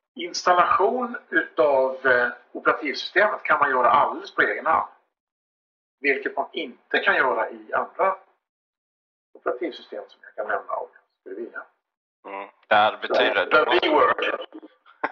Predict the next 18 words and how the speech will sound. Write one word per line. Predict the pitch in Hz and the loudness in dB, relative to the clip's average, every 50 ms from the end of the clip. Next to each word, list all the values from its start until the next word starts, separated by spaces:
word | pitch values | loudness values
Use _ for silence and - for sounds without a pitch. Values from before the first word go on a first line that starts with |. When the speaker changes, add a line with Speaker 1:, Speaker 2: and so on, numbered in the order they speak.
| - - - _ _ _ - - 143 - - - - - - 127 - - - - - - - - - - - - - | -10 -14 -20 _ _ _ -6 -4 -4 -2 -2 -4 -4 -2 -4 -4 -4 -6 -8 -8 -4 0 2 2 4 4 2 4 4
Speaker 2:
<laughs> | |
Där | - 170 165 | 4 4 6
måste | 165 170 180 - - 165 | 6 4 4 4 4 4
någon | 170 170 165 156 | 4 4 6 4
hjälpa | 151 156 160 - - - 135 135 | 4 4 2 2 2 4 4 4
en | 139 135 | 4 4
med | 139 139 135 | 4 2 2
installationen | 135 - - 135 127 - - 143 127 120 117 117 117 120 | 2 2 2 2 2 4 4 2 2 4 2 2 2 2
och | 120 - | 2 2
sen | - 127 120 113 | 2 2 2 0
så, | - - - 123 117 113 113 113 113 110 101 | -2 0 2 4 6 6 6 6 4 4 2
sen | - 139 123 120 | 0 0 0 0
kan | - - | 0 0
man | 117 113 | 0 2
ta | - - 123 | 2 2 2
vid | 127 117 104 - | 2 0 -2 0
sen, | - 117 95 87 | 0 0 0 0
ja. | 85 69 - | -2 -4 -6